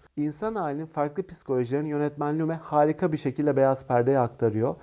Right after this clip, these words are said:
Hikaye aşama aşama farklı yönlere de kırılıyor. Gelin şimdi on iki Öfkeli Adam'daki karakterleri özellikle iş yaşamında karşımıza çıkabilecek profi-, e, profiller üzerinden düşünelim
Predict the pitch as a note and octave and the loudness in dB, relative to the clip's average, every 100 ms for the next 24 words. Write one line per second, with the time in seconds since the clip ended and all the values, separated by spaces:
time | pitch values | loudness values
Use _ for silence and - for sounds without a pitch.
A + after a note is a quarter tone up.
0 | - F3+ F3 F3 E3+ - D3+ - F3 F#3 | -6 -4 2 4 4 4 0 0 0 2
1 | E3+ - C#3+ F#3 - - - D3+ D3+ E3 | 0 0 0 0 -4 -12 0 0 4 4
2 | D#3 D3 C3+ C3+ A2+ - G2+ G2 G#2 - | 4 4 4 4 2 2 -4 -2 -6 -10
3 | _ _ - - _ - G#3+ A3+ A3 A3 | _ _ -20 -20 _ -8 -6 -6 -8 -10
4 | E3 F#3 F#3 E3 - D3 C#3+ - D#3 D3 | -6 -8 -8 -12 -10 -10 -8 -6 -2 -2
5 | C#3 C3+ C3+ C3+ C3+ C3 - B2+ A#2+ A#2 | -2 -2 -4 -4 -4 -4 -4 -4 -2 -2
6 | B2+ - - B2+ C#3+ E3 E3+ - D#3 C#3 | -4 -8 -12 -8 -6 -6 -8 -12 -10 -10
7 | - A#2 A#2 C#3 C3+ B2+ B2 C3+ C3+ D3 | -10 -10 -8 -10 -6 -6 -6 -8 -6 -8
8 | - B2 A#2 C3 B2+ C3 B2 C3+ C3 A#2+ | -6 -6 -4 -6 -6 -8 -6 -8 -8 -4
9 | A#2 A#2 B2+ B2+ C#3 C#3 C3+ A#2 A2+ A2 | -4 -2 -4 -2 0 2 2 2 0 0
10 | A#2 D3 F3+ - _ C#3+ C#3 C#3 B2 A#2+ | -2 -2 -2 -8 _ 0 2 4 4 4
11 | F3 | 0